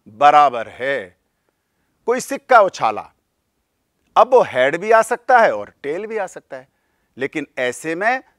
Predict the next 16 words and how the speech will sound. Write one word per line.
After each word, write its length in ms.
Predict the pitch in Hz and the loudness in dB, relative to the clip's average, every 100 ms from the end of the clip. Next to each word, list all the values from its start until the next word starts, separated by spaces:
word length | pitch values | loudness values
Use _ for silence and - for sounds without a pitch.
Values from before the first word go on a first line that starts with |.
| _ | _
दोनों 540 | 110 170 185 208 262 | -6 -4 -2 -2 -4
के 200 | - 311 302 | -2 -2 -2
आने 420 | - 208 202 190 | 0 -2 -2 -8
की 200 | - 175 | -10 -14
संभावना 800 | - 151 127 110 113 110 131 170 180 _ _ | -12 -12 -14 -12 -12 -10 -8 -8 -10 _ _
बराबर 440 | - 143 120 95 82 | -2 0 0 -4 -14
है, 140 | 76 _ _ _ _ _ | _ _ _ _ _ _
लेकिन 340 | 117 - 147 | -14 -10 -12
जरूरी 460 | 104 110 104 104 113 | -12 -16 -18 -20 -18
तो 180 | - 180 | -14 -12
नहीं 200 | 240 254 | -10 -12
है। 140 | 175 _ _ _ _ _ _ _ _ _ _ _ - | -16 _ _ _ _ _ _ _ _ _ _ _ 0
अब 140 | 262 | 0
यदि 360 | 220 196 165 294 | 2 -4 -4 -8
दोनों 520 | 170 185 180 202 240 | -6 -4 -4 -4 -6
के 200 | - 285 | -4 -6